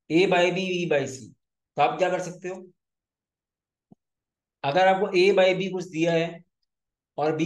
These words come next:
by C दिया है, आपको A by C निकालना है, क्या करोगे, Multiply कर सकते हैं ना इन दोनों को हम लोग। तो क्या हो जाएगा, L upon L minus forty five into L upon L minus fifty, मतलब A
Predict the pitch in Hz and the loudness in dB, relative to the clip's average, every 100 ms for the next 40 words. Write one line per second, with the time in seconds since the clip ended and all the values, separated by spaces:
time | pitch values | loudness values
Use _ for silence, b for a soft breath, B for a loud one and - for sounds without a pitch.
0 | 180 175 170 170 160 135 131 131 185 180 | 0 0 0 -6 -6 -4 -2 -2 -2 0
1 | 185 170 165 156 139 135 143 143 160 123 | 2 2 0 -4 -4 -4 -4 -4 -4 -4
2 | 107 101 - _ _ - 131 151 170 185 | -10 -14 -20 _ _ -12 -6 -4 0 0
3 | 170 - - 180 202 170 143 123 113 107 | 0 -6 -8 -8 -6 -6 -6 -8 -10 -12
4 | - _ _ _ - 135 185 - 175 170 | -20 _ _ _ -16 -2 0 2 0 -2
5 | 180 190 - _ _ _ _ _ _ 175 | -6 -12 -20 _ _ _ _ _ _ 0
6 | 196 190 165 165 185 190 165 180 175 160 | 2 0 0 -2 -2 -4 -2 -2 -2 -4
7 | 165 165 - 160 165 165 170 185 156 147 | -4 -6 -6 -6 -6 -2 -2 -2 -8 -10
8 | 147 147 110 - _ _ _ _ _ - | -8 -8 -10 -14 _ _ _ _ _ -4
9 | 175 185 156 160 175 175 160 170 156 156 | 0 0 0 -2 -4 -2 -2 -2 -4 -4
10 | 160 156 - - 117 - - _ _ 143 | -4 -6 -14 -14 -14 -14 -20 _ _ -2
11 | 160 160 180 | -2 2 0